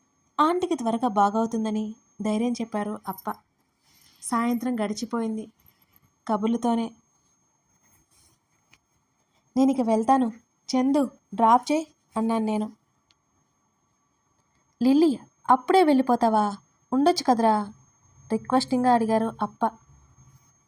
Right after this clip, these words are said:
అప్ప అలా అడిగేసరికి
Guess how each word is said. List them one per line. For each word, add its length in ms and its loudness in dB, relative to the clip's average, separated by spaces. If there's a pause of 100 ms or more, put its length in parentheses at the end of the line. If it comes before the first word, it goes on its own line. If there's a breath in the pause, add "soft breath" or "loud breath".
(2000)
అప్ప 260 4
అలా 200 6
అడిగేసరికి 760 -2